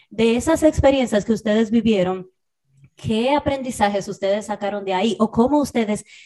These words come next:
sacaron la fortaleza para sobrellevar esas situaciones? Y es que, eh, doña Eliana, por ejemplo, es, está separada, es divorciada. Mi mamá perdió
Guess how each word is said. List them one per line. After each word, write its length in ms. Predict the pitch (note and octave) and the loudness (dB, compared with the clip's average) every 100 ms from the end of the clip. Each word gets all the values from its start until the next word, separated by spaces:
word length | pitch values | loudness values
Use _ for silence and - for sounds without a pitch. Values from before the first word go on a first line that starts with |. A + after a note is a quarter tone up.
| - - | -20 -16
sacaron 840 | - A3+ G#3 G#3+ G#3 G#3 A#3+ B3 | -10 -4 -4 -4 -4 -2 -2 0
la 120 | A#3 | -2
fortaleza 840 | - A3 G#3+ G3 F3+ A#3+ F4+ G3+ | -2 -6 -4 -6 -4 -4 -2 -2
para 220 | F#3+ F#3 F3 | -2 -4 -4
sobrellevar 760 | F#3+ F3+ F#3 F3 E3+ G3 F#3+ | -8 -6 -6 -6 -4 -4 -4
esas 260 | - F3+ F#3 | -6 -8 -8
situaciones? 720 | F3+ F3+ E3+ D3+ D3 D#3 - | -8 -6 -8 -10 -16 -16 -6
Y 100 | F#3 | -4
es 140 | F#3+ | -4
que, 220 | - F#3+ - - - | -2 -4 -4 -20 -14
eh, 180 | - G3 | -4 0
doña 220 | G3 G3+ | 0 -2
Eliana, 260 | G3+ A3+ A3+ | 0 2 2
por 120 | A#3 | 0
ejemplo, 300 | B3+ B3+ A3 | -2 -2 -2
es, 280 | G3 - - F3 | -4 -6 -18 -16
está 440 | - F#3 - F#3 F3+ | -6 -4 -2 -4 -2
separada, 560 | - C#3+ F3 D#4 C4 | -4 -4 2 4 4
es 180 | G3 - | 2 0
divorciada. 680 | F3+ F3+ - C4+ A#3+ G#3 G#3 | 0 0 0 0 2 0 -2
Mi 180 | F3+ F3+ | -4 -6
mamá 340 | E3+ F3+ F#3 | -6 -4 -4
perdió 540 | F#3+ F3+ F3 F3 F3+ | -4 -6 -6 -8 -8